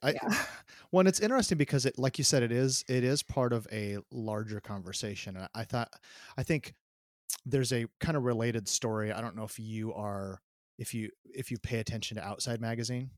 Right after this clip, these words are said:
Speaker 2: Mm-hmm.
Speaker 1: They had a, a cover, I don't know, it was probably about three or four months ago with, um, a, um, a woman, and I, I'm trying to remember her.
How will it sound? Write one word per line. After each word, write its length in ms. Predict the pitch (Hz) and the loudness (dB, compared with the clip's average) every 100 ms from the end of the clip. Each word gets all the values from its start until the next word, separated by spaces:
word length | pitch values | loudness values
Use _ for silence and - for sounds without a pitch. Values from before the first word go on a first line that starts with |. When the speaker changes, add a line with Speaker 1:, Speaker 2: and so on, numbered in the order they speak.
| - | -2
Speaker 2:
Mm-hmm. 480 | 233 226 226 226 226 - - | 0 2 2 0 -2 -8 -12
Speaker 1:
They 300 | 110 123 117 | -2 0 0
had 240 | 120 117 | 0 0
a, 180 | 107 104 - | -2 -6 -8
a 80 | 110 | -8
cover, 760 | - - 135 117 104 92 92 - _ _ _ _ _ _ | -4 0 0 -2 -6 -6 -10 -12 _ _ _ _ _ _
I 120 | 110 | -14
don't 100 | 107 | -12
know, 80 | 101 | -10
it 40 | 95 | -12
was 80 | - | -12
probably 220 | - 127 | -8 -6
about 180 | 107 - | -6 -8
three 180 | 117 | -6
or 60 | 110 | -6
four 200 | - 113 | -4 -6
months 280 | 107 110 - | -6 -4 -4
ago 420 | 123 127 131 131 | 0 0 2 -2
with, 320 | 107 110 107 - - | -4 -6 -6 -10 -10
um, 440 | 104 98 95 95 _ _ - - - _ - | -8 -8 -10 -12 _ _ -10 -10 -10 _ -6
a, 120 | 117 107 - | -6 -6 -8
um, 460 | 113 104 101 101 107 - _ - _ _ _ _ _ _ | -6 -4 -6 -10 -14 -20 _ -6 _ _ _ _ _ _
a 160 | - 139 | -14 -8
woman, 320 | 120 123 113 113 | -4 -4 -4 -6
and 80 | |
I, 60 | 110 - 113 - | -8 -8 -16 -16
I'm 100 | 123 | -16
trying 0 | |
to 140 | - 127 | -14 -10
remember 220 | 123 110 | -10 -12
her. 180 | 98 | -14